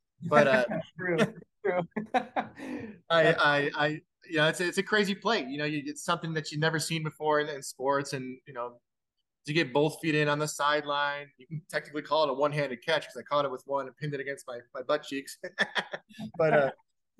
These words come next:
Speaker 1: uh, yeah, it's a, that's a crazy play. You know what's kind of funny is the year before was the Hail Mary.
Speaker 2: Mm-hmm.
Speaker 1: And that play was also in the final four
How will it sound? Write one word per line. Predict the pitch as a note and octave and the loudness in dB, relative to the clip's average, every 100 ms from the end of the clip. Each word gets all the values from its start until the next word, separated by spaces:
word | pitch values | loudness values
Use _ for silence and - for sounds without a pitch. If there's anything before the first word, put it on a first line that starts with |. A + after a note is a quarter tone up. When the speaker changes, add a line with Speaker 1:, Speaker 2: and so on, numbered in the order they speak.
| G#3+ | -4
Speaker 1:
uh, | D3+ C3 A#2+ A2+ _ _ _ _ _ _ | 0 2 2 -2 _ _ _ _ _ _
yeah, | F3+ F#3 D3 | 2 4 4
it's | E3+ | 0
a, | G3 F#3 F3 | 0 0 2
that's | F3+ F#3+ | 0 -2
a | |
crazy | - F#3 E3 | -2 -2 -2
play. | D#3 F#3+ E3 | -2 0 0
You | E3+ | -2
know | |
what's | G3 - | -2 -2
kind | F3 | -8
of | - | -2
funny | F#3 F#3+ D#3+ | 0 2 0
is | C#3 | -4
the | |
year | D3 A3 | -4 -2
before | F3+ - G#3+ A3 D3 D3 C3+ | -4 -6 0 2 0 -2 -4
was | E3+ F#3 | 0 0
the | E3 | 0
Hail | D3+ E3+ | 0 0
Mary. | D#3 D3 F3 A#3+ A3+ _ _ _ _ _ _ D3 | 0 0 0 -4 -10 _ _ _ _ _ _ -12
Speaker 2:
Mm-hmm. | D3 E3 E3 _ _ _ _ _ _ _ _ | -8 -8 -8 _ _ _ _ _ _ _ _
Speaker 1:
And | E3 E3+ | -4 0
that | F#3 - | 0 0
play | G3+ G3 | 2 2
was | D#3+ | 2
also | D3 F#3+ F#3+ F#3+ D#3 C#3 | -2 -2 -2 -2 -2 -4
in | E3 | -8
the | D3+ | -8
final | - D#3+ D#3+ D3 | -4 -4 -2 -4
four | - E3 D3+ C3 | -4 0 2 0